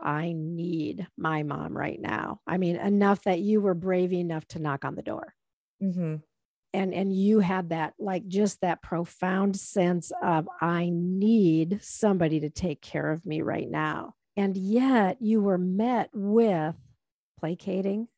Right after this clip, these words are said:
Speaker 1: minimizing,
Speaker 2: Mm-hmm.
Speaker 1: disregard.
Speaker 2: Mm-hmm.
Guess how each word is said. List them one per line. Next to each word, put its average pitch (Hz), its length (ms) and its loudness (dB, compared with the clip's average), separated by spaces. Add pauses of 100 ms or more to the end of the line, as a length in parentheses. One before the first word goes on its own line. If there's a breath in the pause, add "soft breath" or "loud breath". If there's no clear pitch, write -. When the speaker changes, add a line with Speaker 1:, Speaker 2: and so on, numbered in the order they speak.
(100)
Speaker 1:
minimizing, 190 840 0
Speaker 2:
Mm-hmm. - 680 -12
Speaker 1:
disregard. 180 840 -2 (760)
Speaker 2:
Mm-hmm. 151 420 -8